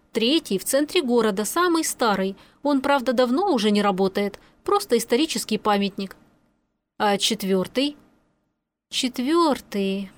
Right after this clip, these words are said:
Хм. Тут, знаете, в двух словах не расскажешь. История мутноватая. Его сравнительно недавно открыли, уже в двадцать первом веке. Сначала почему-то решили, что он вообще уникальный,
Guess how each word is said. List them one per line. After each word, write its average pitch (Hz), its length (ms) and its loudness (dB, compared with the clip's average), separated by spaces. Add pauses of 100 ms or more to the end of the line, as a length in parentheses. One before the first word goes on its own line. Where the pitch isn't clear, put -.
Хм. 208 580 0 (480)
Тут, 339 180 2
знаете, 294 520 2
в 240 60 0
двух 277 220 0
словах 277 460 0
не 269 80 2
расскажешь. 233 720 -2 (280)
История 311 460 2
мутноватая. 262 880 0 (280)
Его 285 240 2
сравнительно 330 600 0
недавно 220 480 2
открыли, 196 500 0
уже 240 320 0
в 233 80 -4
двадцать 311 360 -2
первом 302 380 0
веке. 190 420 -2 (260)
Сначала 330 680 0
почему-то 302 480 0
решили, 294 440 2
что 277 200 -2
он 247 120 2
вообще 240 480 0
уникальный, 262 720 0